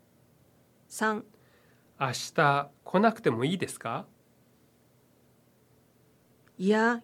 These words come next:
Speaker 1: やっぱり来てください。すみません。四。
Speaker 2: 私、見なくてもいいですか？
Speaker 1: いや、やっぱり見てください。すみません。五。
Speaker 2: これ、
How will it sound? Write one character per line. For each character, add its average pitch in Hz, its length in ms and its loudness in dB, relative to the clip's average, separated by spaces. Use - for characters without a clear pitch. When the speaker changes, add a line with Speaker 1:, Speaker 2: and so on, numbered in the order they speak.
Speaker 1:
や 190 140 -2
っ 180 60 -8
ぱ 226 100 8
り 214 220 2
来 - 80 -6
て 302 120 2
く 302 80 2
だ 220 140 2
さ 190 200 -4
い。 - 100 -10
す - 140 -8
み 202 120 2
ま 226 120 2
せ 240 200 2
ん。 - 100 -8
四。 226 320 2
Speaker 2:
私、 131 760 -2
見 165 100 4
な 226 140 8
く - 80 -12
て 143 100 2
も 110 140 -4
い 175 100 -2
い 180 40 -6
で 117 100 -2
す - 100 -14
か？ 135 260 -10
Speaker 1:
い 196 80 0
や、 240 360 4
や 190 140 -2
っ 185 120 -10
ぱ 254 120 6
り 226 200 6
見 202 140 6
て 311 100 4
く 302 80 0
だ 240 140 4
さ 185 240 -2
い。 160 100 -12
す - 140 -4
み 202 100 4
ま 233 140 4
せ 233 200 0
ん。 - 120 -6
五。 220 280 2
Speaker 2:
こ - 160 -2
れ、 135 360 0